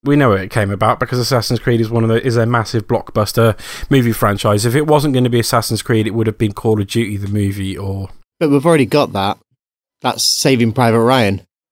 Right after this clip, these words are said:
Speaker 1: Uh, one, come on. Saving Private
Speaker 2: <laughs>
Speaker 1: Ryan's a good film. <laughs>
Speaker 2: Yeah, at least Ryan doesn't go into space.
Speaker 1: True. Yeah.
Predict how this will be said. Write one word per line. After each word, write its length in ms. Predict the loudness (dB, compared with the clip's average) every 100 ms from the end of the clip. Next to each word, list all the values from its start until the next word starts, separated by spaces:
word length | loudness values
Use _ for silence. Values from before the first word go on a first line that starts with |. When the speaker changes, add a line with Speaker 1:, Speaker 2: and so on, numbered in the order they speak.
| _ _ _ -20
Speaker 1:
Uh, 300 | -14 -10 -4
one, 260 | -2 -4 -4
come 220 | 0 0
on. 180 | 0 -4 -8
Saving 300 | -2 0 2
Private 300 | 2 4 4
Speaker 2:
<laughs> 0 |
Speaker 1:
Ryan's 280 | 4 2 0
a 40 | -4 _
good 180 | -2 -2
film. 420 | 0 2 4 4
<laughs> 360 | 2 -4 -2 -2 0 -2 0 -2 -2 0
Speaker 2:
Yeah, 220 | 2 2 0 -2
at 60 | 0
least 260 | 4 4 4
Ryan 220 | 2 4
doesn't 240 | 4 4
go 80 | 4
into 180 | 4 2
space. 640 | 0 2 2 2 0 -2
Speaker 1:
True. 300 | 0 2 2 0 -14 -18 -8 0
Yeah. 180 | 2